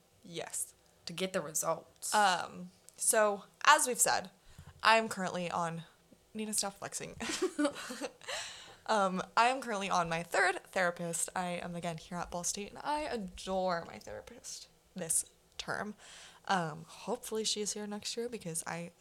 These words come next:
Speaker 1: love her. Um, and she makes me feel comfortable. I, I walk into her room and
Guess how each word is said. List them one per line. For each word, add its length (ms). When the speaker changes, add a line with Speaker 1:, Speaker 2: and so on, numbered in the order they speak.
Speaker 1:
love 420
her. 220
Um, 560
and 400
she 520
makes 580
me 180
feel 180
comfortable. 800
I, 300
I 80
walk 320
into 200
her 200
room 420
and 500